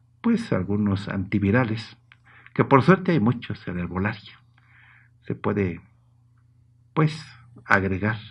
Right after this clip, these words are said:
para que se cumpla con este tipo de bloqueo, para que no sigan, pues, las infecciones recurrentes,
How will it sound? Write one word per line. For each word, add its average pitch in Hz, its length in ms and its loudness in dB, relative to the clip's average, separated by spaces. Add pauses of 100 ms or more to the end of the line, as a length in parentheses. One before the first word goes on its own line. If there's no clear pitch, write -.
(960)
para 90 220 -4
que - 120 -16
se 98 140 -4
cumpla 104 360 -2
con 95 180 -4
este 98 240 -4
tipo 101 540 -4 (540)
de 107 160 6
bloqueo, 117 540 8 (920)
para 92 240 -4
que 95 140 -6
no 98 160 -2
sigan, 98 520 -4 (680)
pues, 226 120 4
las 135 160 2
infecciones 104 640 -4
recurrentes, 123 680 0